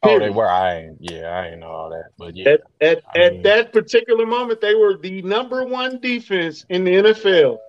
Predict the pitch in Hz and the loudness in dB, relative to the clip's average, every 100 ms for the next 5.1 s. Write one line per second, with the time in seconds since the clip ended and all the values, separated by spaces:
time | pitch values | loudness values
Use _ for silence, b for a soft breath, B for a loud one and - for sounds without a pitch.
0 | - _ _ 147 170 202 214 208 - - | -20 _ _ 0 2 2 4 4 2 4
1 | 214 175 139 131 107 92 _ _ _ - | 6 6 2 -6 -12 -14 _ _ _ -8
2 | 165 160 190 196 190 175 180 143 - _ | -6 2 4 4 0 2 2 2 0 _
3 | _ _ _ _ _ _ _ _ _ _ | _ _ _ _ _ _ _ _ _ _
4 | 127 185 202 202 190 202 240 339 339 311 | -2 -2 -2 -4 0 0 2 0 -2 0
5 | 349 | 2